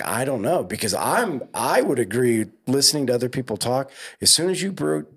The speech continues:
breach that subject, it's either stop talking about it or it gets so awkward or uncomfortable,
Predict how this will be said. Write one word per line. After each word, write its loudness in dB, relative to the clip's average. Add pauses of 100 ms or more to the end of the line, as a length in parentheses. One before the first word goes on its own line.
breach 0
that 0
subject, 0
it's 0
either -4
stop -2
talking -4
about -2
it -4
or -4 (720)
it -2
gets 2
so 2
awkward -4
or -2
uncomfortable, -4